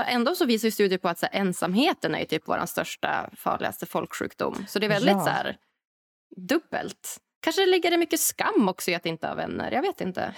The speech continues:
Speaker 2: Men det är ofta, det är också, eh, ganska, inte nytt i Sverige, men jag tror det är först nu som det känns som att politikerna och så börjar ta upp det här och fatta vilken stor fara det är, det här med den ofrivilliga ensamheten som vi har i Sverige.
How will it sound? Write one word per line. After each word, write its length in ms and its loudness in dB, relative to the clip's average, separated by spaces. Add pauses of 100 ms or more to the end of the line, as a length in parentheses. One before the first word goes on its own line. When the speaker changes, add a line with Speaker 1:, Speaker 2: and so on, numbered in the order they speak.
(140)
Speaker 2:
Men 120 6
det 120 6
är 60 6
ofta, 440 2
det 60 2
är 180 6
också, 240 2
eh, 200 4 (680)
ganska, 580 6 (420)
inte 200 0
nytt 420 0
i 60 0
Sverige, 400 2
men 120 0
jag 100 0
tror 280 0
det 140 0
är 40 -2
först 280 -2
nu 540 0
som 200 -4
det 80 -6
känns 240 -4
som 160 -2
att 140 -2 (120)
politikerna 600 -4
och 60 -2
så 100 -2
börjar 220 -2
ta 140 -4
upp 180 -4 (140)
det 80 -2
här 180 2
och 60 -4
fatta 280 -2
vilken 200 -4
stor 260 -4
fara 320 0
det 200 0
är, 40 0
det 80 0
här 120 -2
med 140 -4
den 80 0
ofrivilliga 440 -2
ensamheten 540 -4
som 100 -4
vi 60 2
har 160 4
i 40 2
Sverige. 400 2